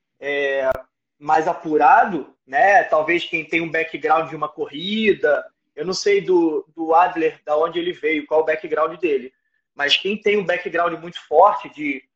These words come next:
sei lá, futebol americano, né? É, eu acredito que tenha rendido melhor nessa prova, porque dependia mais do endurance, né, do, do sistema aeróbico. E a prova, a prova sete, o fator determinante era a carga.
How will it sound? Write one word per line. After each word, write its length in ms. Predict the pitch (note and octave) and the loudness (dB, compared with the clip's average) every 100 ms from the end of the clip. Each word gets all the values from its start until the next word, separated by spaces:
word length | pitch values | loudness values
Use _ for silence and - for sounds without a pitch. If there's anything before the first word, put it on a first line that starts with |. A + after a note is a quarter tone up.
| _ _ | _ _
sei 120 | C#3 | 0
lá, 180 | D3 D#3 | 2 2
futebol 300 | C#3+ D3+ D3 | -2 -6 -4
americano, 1080 | D3 C3+ - D3+ F#3 G#3 G3+ F3 D3 C#3 - _ _ _ | -4 -8 -6 -2 0 0 0 0 -2 -8 -12 _ _ _
né? 160 | _ C#3 F#3 F#3+ D3 | _ 2 4 4 2
É, 480 | C#3+ C#3+ C#3 C#3 - _ _ _ _ _ _ _ _ - | 0 0 0 -2 -6 _ _ _ _ _ _ _ _ 0
eu 140 | D3 | 0
acredito 580 | D3+ D#3+ D#3+ E3 E3 F3 | 2 0 0 0 -2 -6
que 360 | - F3+ F3+ - _ _ _ _ | -4 -2 -2 -8 _ _ _ _
tenha 460 | D#3 E3+ G3+ G3 - | -4 0 -2 -4 -12
rendido 400 | E3 F#3+ D#3+ E3+ | -8 -6 -4 -4
melhor 260 | F#3 F3 F3+ | 0 0 0
nessa 260 | F3+ G#3+ | -2 -6
prova, 540 | G#3 D#3+ C#3+ B2 A#2+ - _ _ | -4 0 0 0 -10 -20 _ _
porque 300 | - C#3 D3 | -16 -12 -8
dependia 460 | C#3+ D#3+ E3 D#3 E3+ | -8 -4 -6 -4 -4
mais 260 | D#3+ D#3 C#3+ | -2 -4 -4
do 80 | |
endurance, 560 | F#3 D#3 D#3 C#3 B2+ C3+ | -6 -4 -8 -8 -14 -14
né, 180 | C#3+ C#3+ | -10 -10
do, 160 | C3 | -10
do 120 | C3 C3+ | -16 -14
sistema 420 | - - C#3 D3 | -14 -12 -6 0
aeróbico. 380 | D#3+ C3 A2+ _ _ _ _ _ _ | 2 2 0 _ _ _ _ _ _
E 560 | C#3+ D#3+ E3 E3+ E3+ - | 0 2 4 4 2 0
a 100 | F#3 | -2
prova, 760 | - G3 B3+ A3+ A3+ F3+ D#3+ - | 0 4 4 6 6 6 2 -2
a 120 | F3 | -4
prova 400 | - F3+ F3+ F3+ | 0 -2 0 -4
sete, 640 | - - F3+ B3 - E3 - | -6 0 2 2 0 -8 -8
o 40 | |
fator 360 | - F3 - G3 | -2 -2 0 -2
determinante 640 | G3 G3 F#3+ E3+ F3+ - | -2 -4 -12 -10 -10 -2
era 100 | A3 | -2
a 80 | C4+ | 0
carga. 400 | C4 G3 B2+ | 2 2 0